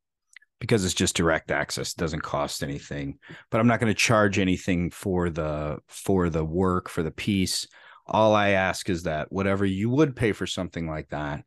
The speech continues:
um, you donate to a charity of your choice, um, Angel Tree, Youth Epilepsy Foundation,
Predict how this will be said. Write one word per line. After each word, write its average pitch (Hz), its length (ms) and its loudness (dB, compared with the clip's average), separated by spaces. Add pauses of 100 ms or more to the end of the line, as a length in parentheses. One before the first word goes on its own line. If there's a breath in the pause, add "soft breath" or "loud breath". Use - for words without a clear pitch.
(600 loud breath)
um, 76 320 -4
you 90 180 -2
donate 87 600 0
to 80 600 -2 (380)
a 76 420 0
charity 98 480 4
of 85 120 0
your 85 200 0
choice, 92 760 0 (760)
um, 73 560 -8
Angel 107 340 2
Tree, 107 640 2 (400)
Youth 107 460 2
Epilepsy 95 560 2
Foundation, 90 960 -2